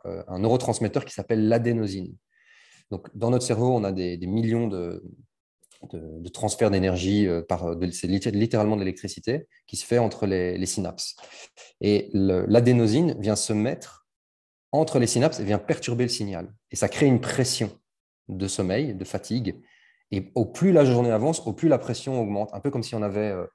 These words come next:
une, euh, un verre d'eau qui était fermé au-dessus et qu'on mettait, on, on remplissait d'eau et puis à un moment, on,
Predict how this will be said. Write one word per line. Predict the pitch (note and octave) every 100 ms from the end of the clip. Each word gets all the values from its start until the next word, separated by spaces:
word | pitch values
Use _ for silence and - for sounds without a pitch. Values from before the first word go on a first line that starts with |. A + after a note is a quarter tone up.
| _ _ _ -
une, | G2
euh, | F#2 F2+ F2+ -
un | G2
verre | E2+ G#2+ G2+
d'eau | G#2+ D3 - - _ _ _ _ _
qui | -
était | A2
fermé | - C3 B2+
au-dessus | B2+ A2+ - E3+
et | G3
qu'on | A#2 A#2+
mettait, | A#2 B2 C3 C#3+ - _ _
on, | G2
on | G2
remplissait | F#2+ B2 B2 A#2
d'eau | A2+ D#3
et |
puis | - A#2+
à |
un |
moment, | A2 A2+ C3 A2 -
on, | G#2 G2 G2 F#2+